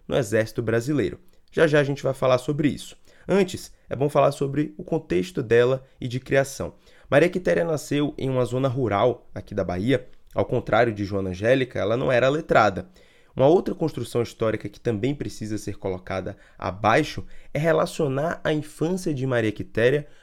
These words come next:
com as suas escolhas no futuro. Isso porque Maria Quitéria teve essa infância muito livre no campo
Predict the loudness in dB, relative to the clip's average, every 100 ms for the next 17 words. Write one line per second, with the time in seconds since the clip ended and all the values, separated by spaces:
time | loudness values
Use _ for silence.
0 | -12 -8 -4 -2 -2 -4 -6 0 2 2
1 | -2 -6 -6 -4 0 0 -2 -8 _ -20
2 | -8 -6 -4 -6 -2 0 2 0 0 0
3 | 4 4 4 2 2 4 2 2 -2 -6
4 | -4 -4 -4 -4 -4 -2 -2 -2 -4 -4
5 | -4 -4 -6 -4 0 0 0 -6